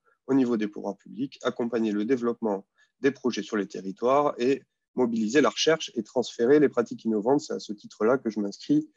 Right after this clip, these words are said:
euh, dans ce webinaire et, euh, que, euh, mes missions au sein de la Chambre,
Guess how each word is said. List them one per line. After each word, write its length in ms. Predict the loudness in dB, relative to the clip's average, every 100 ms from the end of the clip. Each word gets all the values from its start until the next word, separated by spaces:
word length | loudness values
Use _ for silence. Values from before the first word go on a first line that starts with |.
| _ _ _
euh, 480 | 2 4 4 4 4
dans 160 | 4 2
ce 120 | 2
webinaire 640 | 2 2 2 4 6 4 2
et, 200 | 2 4
euh, 280 | 4 0 -6 -4
que, 60 |
euh, 540 | 0 2 2 0 -2 -8 -12 -6
mes 300 | -6 -4 -4
missions 380 | -4 -4 -2 -2
au 20 |
sein 160 | -2
de 80 | -4
la 80 | -4
Chambre, 320 | -4 -4 -4